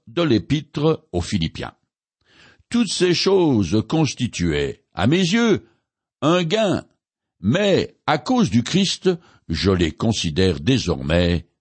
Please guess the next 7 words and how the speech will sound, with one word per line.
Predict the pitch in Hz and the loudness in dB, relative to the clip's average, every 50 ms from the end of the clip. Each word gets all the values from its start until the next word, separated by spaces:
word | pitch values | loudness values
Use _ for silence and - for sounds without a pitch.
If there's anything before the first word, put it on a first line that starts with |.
| _ _ _ - | _ _ _ -2
comme | - 208 190 175 | -2 0 0 2
une | 175 175 165 131 | 2 2 0 -2
perte. | - - 214 226 185 - - - - _ - - - _ _ _ _ _ _ _ - - _ _ | 0 0 0 0 0 -2 -6 -14 -14 _ -14 -14 -14 _ _ _ _ _ _ _ -20 -20 _ _
Philippiens | - - 190 170 147 - 92 87 80 82 | -6 -2 0 0 0 0 0 0 0 0
trois, | - - 104 123 127 120 120 120 _ _ _ _ _ _ _ _ _ _ _ _ _ _ - | 0 0 2 2 2 2 0 -2 _ _ _ _ _ _ _ _ _ _ _ _ _ _ -14
verset | 76 73 87 98 - - - - | -10 -6 -6 -6 -6 -6 -10 -10
sept. | - - 104 82 - _ _ _ - | -6 -6 -6 -6 -6 _ _ _ -20